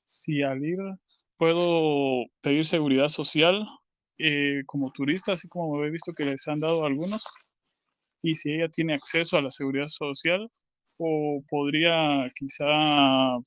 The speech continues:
pedir asilo para que le den más luego la seguridad y en lo que yo, eh, busco un curso para regularizarme.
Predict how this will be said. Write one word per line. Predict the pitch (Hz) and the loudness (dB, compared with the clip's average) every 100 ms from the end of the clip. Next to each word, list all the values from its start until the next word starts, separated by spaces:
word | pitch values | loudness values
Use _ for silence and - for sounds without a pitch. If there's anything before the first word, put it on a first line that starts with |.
| - | -8
pedir | - 139 151 | 0 4 4
asilo | 143 - 170 220 - _ _ _ _ _ _ _ _ _ | 2 0 -2 -2 -6 _ _ _ _ _ _ _ _ _
para | 147 143 | 2 2
que | 147 | 4
le | 143 | 4
den | 151 | 6
más | 156 156 | 4 6
luego | 160 | 6
la | 160 | 6
seguridad | 135 147 135 151 185 | 2 2 4 6 6
y | 196 | 6
en | 151 131 | 6 8
lo | 135 | 6
que | 120 135 127 | 2 4 6
yo, | 135 147 143 131 127 120 120 123 _ _ _ _ _ _ - | 6 8 8 8 6 4 0 -4 _ _ _ _ _ _ 4
eh, | 147 143 131 123 123 135 - - - _ | 8 10 10 8 6 2 -4 -10 -12 _
busco | 156 156 160 | 0 2 6
un | 165 | 6
curso | - 170 185 165 | 8 6 6 4
para | 151 143 135 131 127 127 - | 8 8 8 8 4 0 0
regularizarme. | 151 143 139 135 - 156 180 | 4 8 8 6 6 2 2